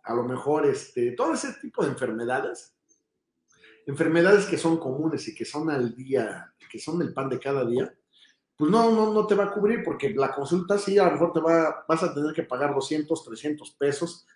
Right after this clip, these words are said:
por una consulta en un doctor privado y vas a tener que comprar tus medicinas.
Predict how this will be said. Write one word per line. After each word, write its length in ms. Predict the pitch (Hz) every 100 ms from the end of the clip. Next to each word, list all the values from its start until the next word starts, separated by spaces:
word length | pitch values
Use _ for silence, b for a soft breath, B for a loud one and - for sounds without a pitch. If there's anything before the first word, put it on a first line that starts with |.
| _ -
por 120 | 120
una 240 | 147 156
consulta 460 | 127 120 147 147 147
en 100 | 135
un 120 | 135
doctor 360 | 135 - 127 -
privado 420 | 120 127 143 160 139
y 40 |
vas 200 | 135 139
a 120 | 123
tener 240 | 117 113 101
que 120 | -
comprar 380 | - 92 123 120
tus 160 | 120 101
medicinas. 760 | 113 107 - 185 170 - -